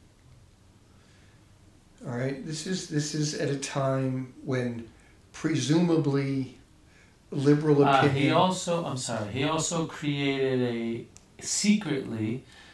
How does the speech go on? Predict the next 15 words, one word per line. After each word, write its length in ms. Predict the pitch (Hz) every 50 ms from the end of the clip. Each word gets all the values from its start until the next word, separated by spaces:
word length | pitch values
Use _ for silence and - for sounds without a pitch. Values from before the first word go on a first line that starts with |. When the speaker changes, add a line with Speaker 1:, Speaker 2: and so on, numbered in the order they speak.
| - - - - _ _ _ 123
Speaker 2:
uh, 460 | 120 117 117 113 107 107 107 107 -
create-, 960 | - - - - - 131 127 127 127 127 127 127 127 131 131 127 123 - 131
worked 420 | 123 143 160 165 165 160 - -
with 220 | 147 139 131 127
Jefferson 1000 | - 135 127 127 123 120 127 123 117 - - - 120 120 123 120 120 120 120 - - - - - -
to 220 | 127 123 120 117
secure 640 | 110 - - 127 123 117 - - - 135 135 135 135
a 100 | 131 131
location 840 | 127 127 127 127 123 117 - - 131 127 127 117 - 123 120 117 113
where 180 | 120 120 117
free 680 | 113 - - 143 135 139 139 139 143 143 147 - - - -
and 140 | 127 123 123
enslaved 920 | 123 117 110 - - - 123 123 127 127 131 131 127 127 123 120 - -
African 500 | - 120 123 127 - 131 127 120 131 127
Americans 760 | 123 120 117 123 123 123 120 117 - 123 120 123 123 123 -